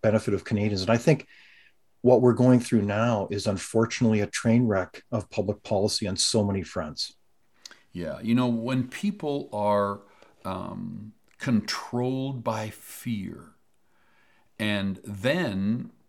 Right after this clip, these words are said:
Speaker 2: they realize they shouldn't have been, they've, that it's not been a real fear, that they've been manipulated. Man, the, uh, the sense of anger, uh, and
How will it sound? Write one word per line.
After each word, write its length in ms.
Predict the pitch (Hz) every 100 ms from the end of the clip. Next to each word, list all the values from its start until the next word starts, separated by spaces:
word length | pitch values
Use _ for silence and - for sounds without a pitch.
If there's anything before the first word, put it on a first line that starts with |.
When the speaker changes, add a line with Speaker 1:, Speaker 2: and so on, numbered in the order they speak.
| _ _ _
Speaker 2:
they 280 | 104 120 117
realize 1080 | 110 120 151 147 110 - - 87 117 117 -
they 220 | 101 107 107
shouldn't 460 | - 156 139 113
have 200 | 92 -
been, 320 | - - - -
they've, 400 | 104 101 95 -
that 120 | 110
it's 220 | 107 104
not 460 | 123 135 - - 117
been 140 | 117 107
a 80 |
real 420 | 95 95 127 170 143
fear, 540 | - 95 90 87 90 - - - -
that 380 | 104 98 - _
they've 420 | 107 123 123 120
been 300 | 117 107 104 -
manipulated. 1120 | 101 98 104 113 - 104 87 87 87 85 - _ _ _ _ _
Man, 640 | 98 107 143 170 123 82 -
the, 600 | 98 107 107 101 98 98 -
uh, 180 | - 107
the 160 | 107
sense 520 | 101 - 135 156 160 98
of 180 | 87 -
anger, 680 | 107 113 127 147 107 98 92 - _ _ _ -
uh, 300 | - - -
and 300 | 110 110 110